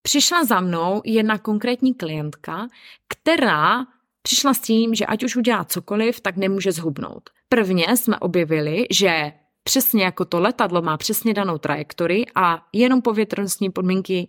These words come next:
jej vychylují z této trajektorie, tak ona to měla úplně stejně. Její trajektorie byla: "Nejím zdravě." A všechny ty diety, všechny ty sliby: "Teďkom to omezím a teďkom budu jíst zdravě," a, nebo výzvy: Třicet dnů k pekáči buchet na břiše,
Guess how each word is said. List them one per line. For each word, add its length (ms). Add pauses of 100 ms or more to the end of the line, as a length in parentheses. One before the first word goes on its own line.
jej 200
vychylují 540
z 80
této 240
trajektorie, 580 (400)
tak 240
ona 200
to 120
měla 260
úplně 360
stejně. 380
Její 300
trajektorie 520
byla: 480 (180)
"Nejím 300
zdravě." 440 (240)
A 40
všechny 300
ty 120
diety, 540
všechny 280
ty 120
sliby: 440
"Teďkom 280
to 100
omezím 600
a 60
teďkom 280
budu 120
jíst 160
zdravě," 580 (320)
a, 420
nebo 220
výzvy: 640
Třicet 420
dnů 560
k 300
pekáči 480
buchet 280
na 120
břiše, 400